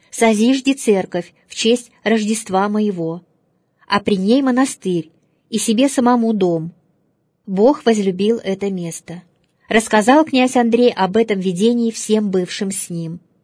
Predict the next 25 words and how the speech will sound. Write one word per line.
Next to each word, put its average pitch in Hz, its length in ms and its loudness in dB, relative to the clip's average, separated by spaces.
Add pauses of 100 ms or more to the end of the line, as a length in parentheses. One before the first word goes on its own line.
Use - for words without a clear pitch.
(120)
тогда 175 520 -4 (280)
и 233 120 2
приказал 202 560 2
строить 226 520 0
каменный 196 480 -2
храм, 175 420 -8 (280)
монастырь 214 680 -2 (320)
и 233 120 0
дворец, 220 600 2 (420)
а 196 100 0
вокруг 302 400 0
посад, 175 520 -2 (640)
а 226 80 -2
все - 220 0
стенами 180 500 -4
окружить. 175 580 -8 (500)
"Как 285 220 4
будет 285 300 4
называться 262 500 2
этот 214 240 -2
город?" 196 440 -2 (420)
спросили 196 520 -4
его. 185 380 -4 (1200)
"Бог 233 480 2
возлюбил, 220 720 2